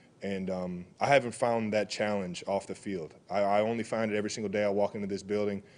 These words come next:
and, uh, I think that's one of the things that, that Pat's taken on, uh, like a, like a pro since the minute he was in this building was, "All right, I, I'm not playing my first year, but how do I get better? What's that challenge?" And then it just keeps going up and up and up, and,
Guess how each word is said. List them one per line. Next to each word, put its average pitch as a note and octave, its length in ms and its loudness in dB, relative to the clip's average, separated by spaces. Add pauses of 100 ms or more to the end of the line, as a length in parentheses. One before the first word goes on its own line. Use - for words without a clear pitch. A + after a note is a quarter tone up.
(240)
and, F#2 200 -4
uh, F2 140 -2
I F#2 80 0
think A#2 200 0
that's A2+ 180 2
one A#2 120 0
of G#2 60 0
the G2+ 80 -2
things G#2+ 280 -2
that, F#2+ 280 -2
that F#2 160 -8
Pat's G#2 260 0
taken G2+ 300 -2
on, F#2+ 260 -2 (460)
uh, F2+ 300 -2 (1400)
like G#2 180 0
a, G2+ 180 2
like G2+ 200 0
a G2+ 40 -4
pro A2 360 2
since G2 220 -6
the G2 320 -2
minute A2+ 280 0
he A2+ 160 0
was G#2 160 0
in G#2 100 -2
this G2+ 140 0
building G2 420 0
was, F2+ 300 -4 (840)
"All A2 120 6
right, G2+ 220 4 (120)
I, G2+ 100 4
I'm G#2+ 140 0
not A#2 180 2
playing A#2+ 240 2
my G#2 120 2
first - 340 0
year, A#2 160 2
but F#2+ 120 0
how G#2+ 120 6
do A2 100 6
I G2+ 100 4
get F#2+ 180 -4
better? F#2 300 -2 (280)
What's A2+ 200 2
that G#2+ 200 2
challenge?" D#2+ 480 -8 (240)
And G#2 120 0
then G#2 140 2
it G#2 200 -2
just G#2 200 -4
keeps A#2 240 -2
going G#2 320 0
up G2+ 160 0
and G2 120 -2
up G2+ 180 0
and G2 100 -4
up, G2+ 200 -2
and, E2+ 140 -8